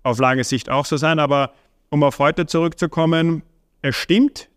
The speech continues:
die Marktkonzentration ist extrem hoch, vor allem in den U S A. Diese glorreichen Sieben machen fast dreißig Prozent der Marktkapitalisierung aus. Für uns als Makroinvestor könnte das auf der einen Seite beunruhigend sein, weil man typischerweise solche hohen Marktkonzentrationen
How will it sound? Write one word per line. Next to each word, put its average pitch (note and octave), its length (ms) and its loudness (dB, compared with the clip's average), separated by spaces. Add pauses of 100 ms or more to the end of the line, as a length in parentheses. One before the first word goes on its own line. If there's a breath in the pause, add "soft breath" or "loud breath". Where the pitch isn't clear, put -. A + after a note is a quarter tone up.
(140)
die D3 60 0
Marktkonzentration D#3 1160 0
ist D3 260 -2
extrem C3+ 540 0
hoch, A2 320 -2 (160)
vor - 200 -2
allem B2 140 2
in B2+ 80 2
den B2 140 0
U B2 100 0
S A#2+ 160 0
A. C3+ 280 0 (680)
Diese C3 200 4
glorreichen B2+ 460 2
Sieben D3+ 320 2
machen C3 280 0
fast B2+ 300 -2
dreißig B2 360 0
Prozent B2+ 360 -2
der A#2+ 60 0
Marktkapitalisierung C#3+ 1120 -2
aus. D3 320 -4 (340)
Für D3+ 200 0
uns A#3 200 4
als F3 120 2
Makroinvestor F3+ 880 0
könnte E3 320 -2
das D3+ 160 -2
auf C#3+ 100 -4
der C#3 140 -6
einen D3 280 -2
Seite C#3+ 360 -2
beunruhigend E3 720 0
sein, D#3+ 400 0 (480)
weil C3+ 140 0
man C#3 180 0
typischerweise C#3+ 720 0
solche C3 380 -2
hohen C#3 220 2
Marktkonzentrationen C#3+ 1300 0